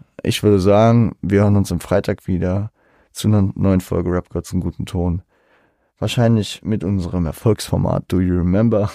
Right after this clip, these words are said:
<laughs> in dem wir Releases des letzten Monats abchecken. Aber bis dahin würde ich euch einfach erstmal einen schönen Start in die Woche und passt auf euch auf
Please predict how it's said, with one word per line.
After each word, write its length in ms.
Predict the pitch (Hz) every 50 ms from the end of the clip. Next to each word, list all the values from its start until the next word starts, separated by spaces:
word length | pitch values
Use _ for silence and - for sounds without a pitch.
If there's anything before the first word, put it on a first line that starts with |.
| - - _
<laughs> 160 | _ _ _
in 180 | - 117 98 104 -
dem 180 | - - 135 -
wir 160 | 95 90 87
Releases 540 | - 92 95 104 113 113 - 101 98 - -
des 220 | - 90 - -
letzten 260 | 98 98 - _ -
Monats 380 | 101 104 104 104 101 95 - -
abchecken. 560 | 95 92 - - - 151 - - 98 113 - _ _ _ _ _ _ _ _ _ _ _ _ _ _ _ _
Aber 220 | - 101 101 95
bis 200 | 90 92 - -
dahin 360 | 78 85 87 87 87 90 87
würde 140 | 87 87 -
ich 240 | - - - - -
euch 320 | 90 95 90 - - -
einfach 420 | - 95 101 - - - 98 92 - -
erstmal 560 | - 87 92 - - - 87 85 87 85 -
einen 160 | - 92 92
schönen 300 | - - - 98 92 90
Start 320 | - - - - - - -
in 60 | 82
die 100 | 82 -
Woche 400 | 85 82 - - - - - - - _ _ _ _ _ _ _ _ _ _ _
und 800 | - - 90 82 78 80 - - 95 - - - - - - _ _ _ _ _ _ _ _ _
passt 240 | - 107 104 - 107
auf 80 | 92
euch 200 | 92 90 - 76
auf 480 | - 101 - 85 87 - - - -